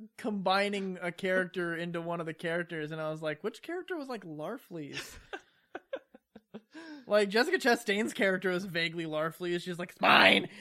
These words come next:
Speaker 1: It's mine!" <laughs> I get what you're
Speaker 2: Uh,
Speaker 1: saying. Larfleeze Holt.
Speaker 2: Yep.
Speaker 1: Yep.
Speaker 2: Uh, that was a good emotional scene. The,
Speaker 1: Mm-hmm.
Speaker 2: uh, the Mystique death scene was good, um, emotionally speaking, but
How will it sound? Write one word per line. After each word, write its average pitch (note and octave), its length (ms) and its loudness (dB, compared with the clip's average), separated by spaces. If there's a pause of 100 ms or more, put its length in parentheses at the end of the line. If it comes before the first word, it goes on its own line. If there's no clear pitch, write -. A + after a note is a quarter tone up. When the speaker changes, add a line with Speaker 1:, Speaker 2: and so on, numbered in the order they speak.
Speaker 1:
It's G3+ 240 4
mine!" - 880 8 (500)
<laughs> - 0 - (1600)
I F3+ 100 0
get F3 120 2
what - 80 -2
you're A2 80 -4
Speaker 2:
Uh, A2+ 40 -4
Speaker 1:
saying. C#3 300 -4 (560)
Larfleeze C#3+ 440 -12
Holt. D3 320 -10 (480)
Speaker 2:
Yep. A2+ 160 -12 (120)
Speaker 1:
Yep. D#3 240 -8 (480)
Speaker 2:
Uh, A#2+ 300 -4 (400)
that D#3+ 120 -2
was D#3+ 100 -6
a C#3+ 40 -12
good D#3 120 -6
emotional D3+ 380 -6
scene. D3+ 360 -10
The, C3 80 -6
Speaker 1:
Mm-hmm. D#3+ 420 -6
Speaker 2:
uh, C3 60 -12 (200)
the E3+ 80 -14
Mystique C#3+ 400 -14
death A2 200 -12
scene A2+ 260 -12
was A2 140 -14
good, A2+ 380 -8 (680)
um, A2+ 560 -8 (160)
emotionally B2+ 540 -8
speaking, A2 340 -14
but D3 180 -6